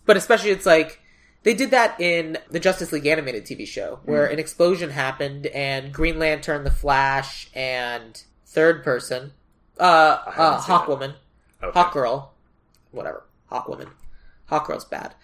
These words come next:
Speaker 1: Uh, Hawkwoman get blown into, uh, an alternate universe, and it's kind of that fifties era, like, Silver Age world.
Speaker 2: Yeah.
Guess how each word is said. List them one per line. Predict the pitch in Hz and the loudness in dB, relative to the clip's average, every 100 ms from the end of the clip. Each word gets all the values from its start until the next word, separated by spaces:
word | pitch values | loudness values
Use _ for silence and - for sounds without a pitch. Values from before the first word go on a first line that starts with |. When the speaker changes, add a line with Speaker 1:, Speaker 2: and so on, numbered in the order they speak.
| _ _ _ | _ _ _
Speaker 1:
Uh, | - 147 143 | -2 2 2
Hawkwoman | - 180 180 151 139 135 135 | 2 2 2 0 -2 -6 0
get | 147 - - 139 139 | 2 2 -6 -18 -8
blown | 156 156 151 151 | 2 4 4 0
into, | 127 143 139 - 143 139 139 | -4 -6 -8 -2 0 0 0
uh, | 135 131 | 0 0
an | 147 | 0
alternate | 156 160 151 139 | 0 -2 -4 -6
universe, | 165 143 131 | -4 -4 -4
and | 156 | -4
it's | 160 - | -4 -4
kind | - 175 | -2 -2
of | 156 | 2
that | 147 - | 2 2
fifties | 175 165 143 | -2 -2 -4
era, | 151 147 147 143 135 131 127 - | 2 4 6 4 4 2 0 -2
like, | 139 139 | -4 -4
Silver | - - 165 147 143 | -6 2 2 2 2
Age | 135 131 | 0 -2
world. | 131 156 131 90 - | 0 2 2 -2 -4
Speaker 2:
Yeah. | 117 95 | -4 -4